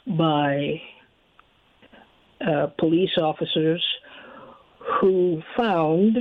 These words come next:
or who were operating on the information that he had evaded a traffic stop,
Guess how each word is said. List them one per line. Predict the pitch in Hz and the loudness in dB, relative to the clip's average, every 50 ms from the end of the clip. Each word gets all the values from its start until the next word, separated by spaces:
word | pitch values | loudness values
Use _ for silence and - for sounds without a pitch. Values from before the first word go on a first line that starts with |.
| 233 - | -2 -2
or | - 165 147 139 | 0 0 0 0
who | - - 214 190 165 151 - - - _ _ - | 2 0 0 0 0 -4 -10 -16 -20 _ _ -4
were | - 175 175 - | -2 -2 0 0
operating | 175 196 208 208 - 175 165 160 156 147 160 160 160 156 | 0 -2 -2 0 2 4 4 4 4 2 2 0 -2 -2
on | 175 175 160 160 156 151 | -2 -2 0 0 0 0
the | 147 151 151 147 147 143 147 - _ _ _ _ - - _ _ - | 0 0 0 0 0 -2 -6 -10 _ _ _ _ -20 -20 _ _ -2
information | - 180 180 - - 170 165 185 208 196 - - 160 147 151 151 | 0 0 0 0 0 2 4 4 4 2 0 -2 -4 -4 -4 -2
that | 147 156 151 147 147 - | -2 -2 -2 -2 -2 -2
he | - 214 202 180 160 - - | 0 0 2 2 0 -2 -2
had | 185 175 165 156 156 - | -2 0 0 0 -2 -2
evaded | 175 165 156 147 127 170 196 226 254 240 196 165 151 147 156 180 185 190 220 214 _ - - - - - - - _ _ _ - | 0 0 0 0 0 0 2 2 2 0 0 2 2 2 2 0 -4 -8 -8 -10 _ -14 -20 -20 -18 -18 -20 -20 _ _ _ -4
a | - 185 180 180 - _ _ _ _ _ - | -4 -4 -4 -6 -12 _ _ _ _ _ -4
traffic | 214 202 - - 151 113 - - - - - | -4 -4 -2 -2 -6 -6 -4 -4 -2 -2 -2
stop, | - 175 - - - - - | -2 -4 -6 -6 -10 -14 -16